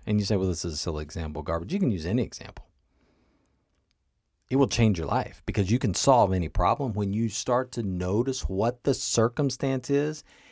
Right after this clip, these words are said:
and you separate fact from story.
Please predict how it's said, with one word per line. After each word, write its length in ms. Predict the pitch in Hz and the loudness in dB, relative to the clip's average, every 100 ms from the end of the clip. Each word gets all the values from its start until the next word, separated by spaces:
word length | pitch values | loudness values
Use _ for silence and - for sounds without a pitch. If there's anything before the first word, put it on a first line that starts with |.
| _ | _
and 220 | 104 110 | -2 0
you 100 | 104 | 0
separate 1160 | 98 - - 143 151 - 160 101 85 85 87 - - _ _ _ _ | 0 -2 2 4 4 4 4 4 0 -4 -10 -14 -20 _ _ _ _
fact 580 | - - 82 78 - | -10 -6 -4 -6 -10
from 240 | - 82 76 | -12 -10 -8
story. 640 | - - 80 - - _ | -8 -6 -6 -8 -14 _